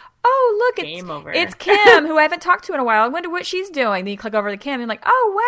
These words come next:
Speaker 1: wow, she just had a baby. Wow, I got, I need to send her," you know, and you're just in, like, this deep, dark hole of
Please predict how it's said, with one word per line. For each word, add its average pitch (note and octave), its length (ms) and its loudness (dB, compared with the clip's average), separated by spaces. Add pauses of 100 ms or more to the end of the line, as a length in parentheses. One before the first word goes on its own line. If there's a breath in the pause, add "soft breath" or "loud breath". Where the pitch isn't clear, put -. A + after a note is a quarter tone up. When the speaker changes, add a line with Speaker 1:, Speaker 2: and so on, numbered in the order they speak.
(160)
Speaker 1:
wow, G4+ 40 0
she E4+ 160 -8
just F#4+ 200 -8
had F#4+ 160 -4
a F#4 40 -10
baby. G4 480 -2
Wow, F#4 220 -2
I D#4+ 100 0
got, E4+ 140 -4
I D#4+ 60 -4
need E4+ 120 -10
to D#4+ 60 -10
send E4 180 -10
her," E4+ 140 -4
you C4 100 -8
know, B3+ 140 -2
and C4+ 180 -6
you're D#4 120 -6
just D4+ 180 -12
in, C4 160 -4
like, A#3+ 240 -6
this A3 160 -8
deep, B3 380 -8 (260 soft breath)
dark A3 300 2
hole G#3 580 -4 (440 soft breath)
of G3 460 0